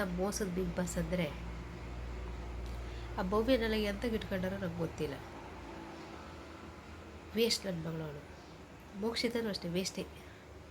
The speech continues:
ಬೆಟರ್ ಧನ್ರಾಜು, ಹನುಮಂತ, ಮಂಜು ಓಕೆ, ಸ್ವಲ್ಪ ಸೈಲೆಂಟ್ ಆಗಿದ್ದ, ಅದು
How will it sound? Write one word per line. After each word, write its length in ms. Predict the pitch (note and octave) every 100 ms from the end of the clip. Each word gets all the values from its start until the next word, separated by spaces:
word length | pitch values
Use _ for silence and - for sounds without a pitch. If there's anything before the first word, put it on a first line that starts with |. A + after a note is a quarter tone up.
| - - F#3+
ಬೆಟರ್ 300 | G3 B3 A#3+ A3+ F#3
ಧನ್ರಾಜು, 500 | F#3+ F#3+ G3 G3 G#3 G#3 - - - - - - - - - -
ಹನುಮಂತ, 520 | F3+ F#3 G3 F3+ - - - - - - - - - - - - - G#3
ಮಂಜು 280 | G#3+ G3+ G#3+ F3
ಓಕೆ, 240 | F3 F3+ - - - - - -
ಸ್ವಲ್ಪ 280 | F#3+ F#3 - A#3+ G3 - - - - -
ಸೈಲೆಂಟ್ 340 | G#3 A3 A3 G3+
ಆಗಿದ್ದ, 240 | G3 F#3+ F#3 C4 - - - - - - - - - - - -
ಅದು 140 | A3+